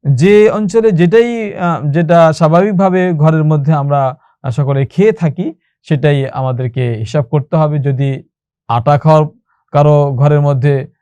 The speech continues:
প্রচলন থাকে, তাহলে সে আটার হিসাব করবে, পৌনে দুই কেজি আটার যে মূল্য, সে মূল্যটা দিবে, কিংবা পৌনে আ-, দুই কেজি আটাও যদি সে কিনে দেয়, ঘরে যারা আছে তাদের হিসাব করে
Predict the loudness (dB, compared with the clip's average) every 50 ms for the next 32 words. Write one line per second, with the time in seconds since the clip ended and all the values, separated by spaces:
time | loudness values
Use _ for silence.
0 | _ _ -4 -2 0 0 2 2 2 0 2 0 -2 -2 -2 -6 -8 -8 -8 -8
1 | -6 -4 -4 -2 -4 -4 -4 -2 -4 -2 -4 -4 _ _ _ _ _ -4 -2 -2
2 | 0 2 4 4 4 4 2 2 0 -2 0 -2 -2 -2 -2 -4 -6 -8 -10 _
3 | _ _ -8 -6 -4 -4 -2 -2 -2 -4 -2 -4 -4 -4 -4 -6 -4 -4 -4 -4
4 | -4 -4 -4 -4 -4 -4 -4 -2 -2 -2 -2 -4 -4 -6 _ _ _ _ _ -6
5 | -4 -2 0 0 0 0 0 0 0 -2 -2 -2 -4 -4 -4 -6 -4 -4 -4 -2
6 | -2 -4 -2 -4 -4 -4 -4 -6 -6 -8 -10 -8 -6 -4 -4 -4 -4 -4 -6 -6
7 | -6 -6 -6 -2 0 2 2 2 2 2 0 0 -2 -2 -4 -2 -2 -2 -2 -2
8 | -2 -4 -4 -6 _ _ _ _ -10 -6 -2 0 0 0 0 0 0 0 0 0
9 | 0 -2 -4 -6 -6 -4 -2 -2 -2 -2 -2 -2 -4 -4 -4 -4 -4 -4 -4 -6